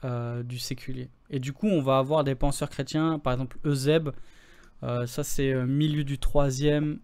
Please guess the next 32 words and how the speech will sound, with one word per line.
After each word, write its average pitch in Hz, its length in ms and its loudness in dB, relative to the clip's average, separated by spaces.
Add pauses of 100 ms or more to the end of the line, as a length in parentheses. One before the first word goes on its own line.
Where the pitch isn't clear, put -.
(120)
jusqu'à 127 380 -4
milieu 139 260 0
du 131 120 -8
quatrième. 147 480 -6 (380)
Lui, 151 120 0
par 151 160 8
exemple, 180 200 4
il 143 80 2
va 139 100 0
parler 147 240 4
de 131 160 -4
deux 123 240 -2
chemins. 135 360 6 (600)
Il 131 80 -8
parle 156 220 4
de 143 80 4
la 131 140 4
vie 151 180 0
parfaite - 560 8 (480)
et 139 80 -2
de 135 80 2
la 139 140 4
vie 165 140 0
permise. 135 460 6 (500)
La 135 140 4
vie 156 100 0
parfaite, 180 440 4
c'est, 139 380 -4 (120)
euh, 123 340 -4 (160)
la 123 220 -4
vie 127 160 -6
spirituelle, 131 720 -6